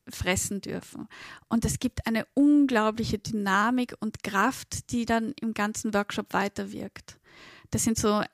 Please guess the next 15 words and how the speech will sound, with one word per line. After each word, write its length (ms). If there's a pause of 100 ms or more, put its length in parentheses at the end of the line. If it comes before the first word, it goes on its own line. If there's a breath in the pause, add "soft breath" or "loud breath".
(120)
Energizer, 720
die 220
einfach, 420 (580 loud breath)
die 120
dieses 320
Feld, 400
diese, 200 (280)
diese 240
Angst, 580 (300)
äh, 100 (240)
aufheben, 960 (140)
ähm, 500 (220)
auflockern 960
und, 300
und 260